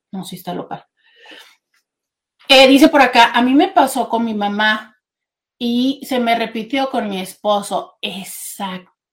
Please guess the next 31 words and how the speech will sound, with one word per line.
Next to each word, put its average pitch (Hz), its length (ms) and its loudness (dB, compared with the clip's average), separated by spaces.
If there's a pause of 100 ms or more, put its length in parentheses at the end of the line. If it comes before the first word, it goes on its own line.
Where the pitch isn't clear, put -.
(180)
De 233 360 2
eso 277 280 2
va 262 140 4
el 247 100 -2
día 240 180 2
de 240 100 0
hoy, 226 200 2
Priscila, 190 540 -10
de 202 140 -6
que 208 140 -4
nos 208 180 -6
demos 233 340 -2
cuenta 294 680 2 (300)
cómo 254 300 4
es 294 280 2
que 240 320 4
eso 247 580 -2 (340)
que 214 440 -4 (600)
sucedía 240 840 -2
con 226 320 -2
papá 214 320 2
y 208 60 -2
con 226 180 -4
mamá 269 560 0 (640)
es 233 220 0
lo 262 140 -4
que 311 100 -2
tenemos 240 420 -6
ahora 240 440 0
con 185 180 -10
pareja, - 580 -8